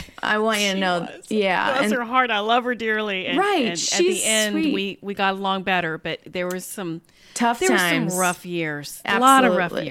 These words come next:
Speaker 2: years.
Speaker 1: Absolutely.
Speaker 2: Yeah,
Speaker 1: And
Speaker 2: yeah.
Speaker 1: I don't think she always put you guys first, um,
Speaker 2: No.
Speaker 1: her children first.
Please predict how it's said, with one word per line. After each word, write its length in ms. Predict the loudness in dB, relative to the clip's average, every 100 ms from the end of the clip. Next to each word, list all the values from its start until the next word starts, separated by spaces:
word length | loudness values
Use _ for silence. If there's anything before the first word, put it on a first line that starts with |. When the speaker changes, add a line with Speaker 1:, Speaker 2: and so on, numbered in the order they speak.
| -6
Speaker 2:
years. 180 | -6 -2
Speaker 1:
Absolutely. 840 | -2 -2 -2 0 0 -2 -2 -2
Speaker 2:
Yeah, 60 | 0
Speaker 1:
And 80 |
Speaker 2:
yeah. 60 | 0
Speaker 1:
I 40 | 0
don't 180 | 0
think 160 | -2 -2
she 180 | -2 -2
always 420 | 0 0 0 -2
put 220 | -4 -6 -6
you 100 | -2
guys 320 | -2 -2 -2
first, 580 | -2 -2 -2 -6 -10 -14 -20 -20 -20 -20 -8
um, 300 | -2 -2 -2
Speaker 2:
No. 200 | -2 -2
Speaker 1:
her 140 | -2 -2
children 440 | 0 -2 0 -2
first. 560 | -2 -2 -2 -2 -6 -10